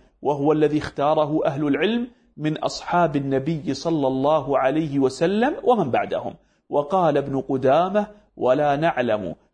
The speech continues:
في استحباب تعجيل الظهر في غير الحر والغيم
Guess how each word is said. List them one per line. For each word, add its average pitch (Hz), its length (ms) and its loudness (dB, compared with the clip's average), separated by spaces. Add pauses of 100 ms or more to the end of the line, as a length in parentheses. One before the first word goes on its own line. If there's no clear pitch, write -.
في - 80 -10
استحباب 151 840 0
تعجيل 147 680 -2
الظهر 139 640 2 (340)
في 151 160 0
غير 160 380 2
الحر 143 720 0
والغيم 156 840 2